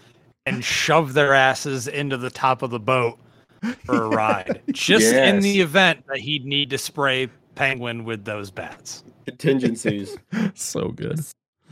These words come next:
Speaker 2: Oh,
Speaker 1: Gotta come
Speaker 2: man.
Speaker 1: prepared.
Speaker 2: Yeah, he's Batman. He's gotta have some bats on hand. I remember, was it, I think it
Speaker 3: Yes.
Speaker 2: was the eighty-nine one where there's, there's a scene where they go into the Batcave and he has one bat in a cage, like, outside the Batcave.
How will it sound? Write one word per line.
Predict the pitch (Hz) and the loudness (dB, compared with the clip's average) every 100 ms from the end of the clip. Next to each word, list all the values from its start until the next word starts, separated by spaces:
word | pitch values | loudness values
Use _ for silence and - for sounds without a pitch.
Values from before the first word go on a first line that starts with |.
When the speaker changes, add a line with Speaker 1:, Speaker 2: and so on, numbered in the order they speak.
| 147 139 _ | -18 -18 _
Speaker 2:
Oh, | 165 | 0
Speaker 1:
Gotta | 147 - 208 | 2 6 6
come | 143 220 220 | 6 6 6
Speaker 2:
man. | |
Speaker 1:
prepared. | 196 202 175 202 180 107 87 _ _ - | 4 2 2 2 2 -2 -8 _ _ -6
Speaker 2:
Yeah, | 113 139 151 131 _ | -2 0 0 -4 _
he's | 143 151 | -2 0
Batman. | - 269 143 107 101 | 0 -2 -2 -2 -2
He's | 113 | -2
gotta | 185 160 | 0 2
have | 135 | 2
some | 131 | 2
bats | 113 110 - | 0 0 0
on | 110 | -2
hand. | 104 107 131 156 | -2 -2 -2 -2
I | - | -2
remember, | 190 226 226 214 | 0 0 0 2
was | 170 - | 2 4
it, | 143 | 6
I | |
think | 135 233 | 4 2
it | |
Speaker 3:
Yes. | 233 | 0
Speaker 2:
was | 180 | 0
the | 165 | 0
eighty-nine | 170 175 165 170 180 | 0 2 2 2 2
one | 131 120 | 2 0
where | 123 | 0
there's, | 135 135 131 - _ _ _ _ _ _ _ _ | 0 0 -4 -12 _ _ _ _ _ _ _ _
there's | 190 160 | -2 0
a | |
scene | 147 190 196 | -2 -2 0
where | 170 151 | 0 2
they | 143 | 0
go | 131 143 156 | 0 0 0
into | 147 | 0
the | 139 | 0
Batcave | 120 127 - - 123 113 | -2 -4 -4 -4 -4 -4
and | 127 | -4
he | 131 | -2
has | 123 139 139 | -2 -2 -2
one | 123 120 135 151 | -2 -2 0 0
bat | 120 127 123 - | 0 -2 -4 -6
in | 113 | -10
a | |
cage, | - 117 98 80 - - | -10 -8 -8 -10 -16 -12
like, | 127 110 | -8 -6
outside | 131 131 - 131 120 | -4 -4 -4 -4 -4
the | 117 | -6
Batcave. | 110 101 - 95 76 | -6 -8 -8 -12 -12